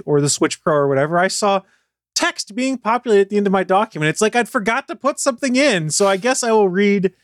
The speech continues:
exactly word for word the talking points that I forgot to insert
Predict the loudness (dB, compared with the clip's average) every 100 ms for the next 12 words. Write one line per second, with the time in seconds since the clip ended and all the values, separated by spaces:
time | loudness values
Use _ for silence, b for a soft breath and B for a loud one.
0 | _ -2 0 0 -2 -2 -2 2 2 0
1 | -2 0 2 2 2 0 -6 -10 _ _
2 | 0 0 2 -2 -2 -6 -2 0 0 -2
3 | -6 -2 0 0 -2 -8 -10 -4 -2 -2
4 | 0 2 4 2 0 0 -2